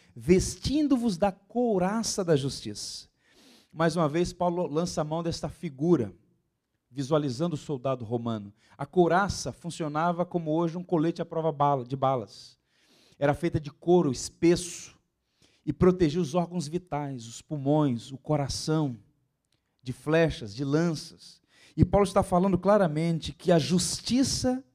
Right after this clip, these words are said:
do crente em Cristo o protege destas, destes dardos inflamados do maligno.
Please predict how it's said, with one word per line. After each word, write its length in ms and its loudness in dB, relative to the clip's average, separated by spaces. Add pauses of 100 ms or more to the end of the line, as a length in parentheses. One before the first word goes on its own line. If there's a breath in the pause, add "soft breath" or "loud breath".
(380)
do 140 4
crente 500 -4
em 140 2
Cristo 760 0 (480)
o 140 -2
protege 960 0 (160)
destas, 720 -6 (240)
destes 460 -6
dardos 500 -2
inflamados 840 -4 (260 soft breath)
do 160 6
maligno. 540 0